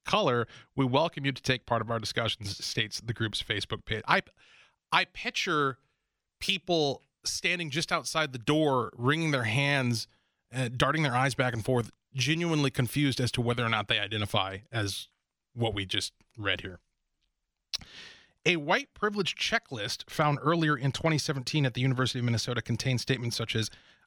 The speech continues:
"I can go shopping alone most of the time, pretty well assured that I will not be followed or harassed. And whether I use checks, credit cards, or cash, I can count on my skin color not to work against the appearance of financial responsibility,"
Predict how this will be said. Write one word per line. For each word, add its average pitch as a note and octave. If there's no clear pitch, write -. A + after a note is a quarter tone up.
"I F3
can F#3+
go D#3+
shopping E3
alone C3+
most C#3+
of C3+
the A2
time, A2
pretty E3
well D3+
assured C#3
that A#2
I A2+
will A2
not A#2
be B2
followed G#2+
or A2+
harassed. E3+
And D3
whether E3+
I D#3
use C#3+
checks, -
credit F3
cards, C#3+
or B2+
cash, D#3+
I D#3
can E3+
count F#3
on D3
my A2+
skin D3+
color G#2
not A2+
to B2+
work A2
against G#2
the A2
appearance G2
of G2+
financial F#2+
responsibility," G2